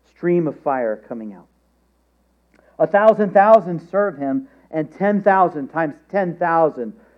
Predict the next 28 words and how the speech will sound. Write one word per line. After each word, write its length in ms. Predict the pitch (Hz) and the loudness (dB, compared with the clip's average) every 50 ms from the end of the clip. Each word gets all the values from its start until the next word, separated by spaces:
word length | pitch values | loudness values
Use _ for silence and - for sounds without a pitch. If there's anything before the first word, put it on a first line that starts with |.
| _ _ _ | _ _ _
stood 420 | _ _ 170 160 156 143 127 - - _ - | _ _ 4 4 4 4 2 -6 -14 _ -8
before 380 | 131 131 131 - 139 139 131 | -6 -6 -6 -6 -6 -6 -4
him. 180 | 117 123 117 123 | -4 -6 -6 -4
Now, 200 | 143 147 135 - - _ _ _ _ _ | -4 -4 -4 -6 -10 _ _ _ _ _
the 100 | 175 170 | -2 0
number 340 | 175 202 233 254 247 226 175 | 4 4 4 6 6 4 2
thousand 760 | - - - 208 202 214 220 214 - - 175 160 160 160 - | 2 2 0 2 4 6 4 4 4 2 -2 -4 -4 -2 2
back 300 | - 165 165 165 165 - | 2 2 2 2 -2 -2
then 260 | 170 170 170 160 156 | 0 0 0 0 -2
was 140 | 143 139 139 | -4 -4 -2
the, 200 | - 143 143 - - _ _ _ | -2 -2 -2 -2 -10 _ _ _
the 100 | - 170 | -4 -4
highest 540 | 160 - 180 208 220 226 220 208 220 - - | -2 0 0 2 4 4 2 0 -2 -8 -8
number 460 | 190 175 180 185 185 180 160 165 165 | -2 2 2 2 2 2 2 0 2
they 140 | 156 160 151 | 2 0 -2
had. 360 | 135 - 151 151 135 110 80 - _ _ _ _ _ _ _ _ _ _ _ _ _ _ _ | -2 -4 -6 -6 -6 -6 -10 -14 _ _ _ _ _ _ _ _ _ _ _ _ _ _ _
They 80 | - 151 | -4 -2
didn't 180 | 175 185 175 151 | 0 0 0 0
have 160 | 170 175 165 | -2 0 0
a 40 | 156 | 0
word 360 | 143 151 160 160 160 156 160 | 2 4 4 4 4 2 -2
for 100 | 151 151 | -6 -6
million 560 | 156 151 156 156 151 139 135 135 113 101 90 _ _ _ _ _ _ _ _ _ _ _ _ _ _ _ _ _ _ _ _ | -2 0 0 0 0 -2 -4 -8 -8 -10 -16 _ _ _ _ _ _ _ _ _ _ _ _ _ _ _ _ _ _ _ _
or 160 | - 127 123 | -8 -6 -6
something 380 | 123 - 165 143 - 147 131 131 | -6 -6 -8 -8 -6 -10 -8 -8
like 220 | 131 123 123 - | -8 -8 -8 -6
that 260 | 143 127 107 95 - _ | -6 -6 -6 -8 -14 _
yet. 240 | 123 127 104 90 - | -12 -12 -12 -12 -16